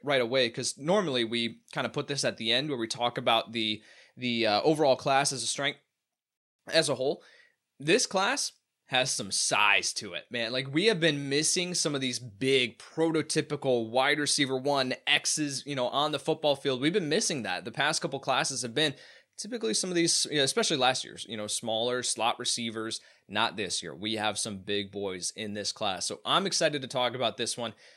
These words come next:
I had the number one overall pick in our draft last time for the running backs, so I am giving it to you this time around, my friend.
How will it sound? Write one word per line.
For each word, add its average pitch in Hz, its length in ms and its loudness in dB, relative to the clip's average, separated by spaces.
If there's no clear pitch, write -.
I 185 240 4
had 214 360 0
the 160 120 -2
number 165 260 -2
one 175 220 0
overall 160 400 2
pick 175 280 -4
in 135 120 -2
our 120 300 2
draft 123 440 -2
last 107 560 -2
time 190 320 -6
for 139 260 -4
the 127 260 -4
running 127 260 -2
backs, 143 260 2
so 147 260 2
I 196 200 0
am 113 340 -2
giving 117 260 -2
it - 140 -6
to 123 100 -2
you 127 220 0
this 135 220 0
time 123 240 -2
around, 131 280 -2
my 160 120 -2
friend. 170 320 2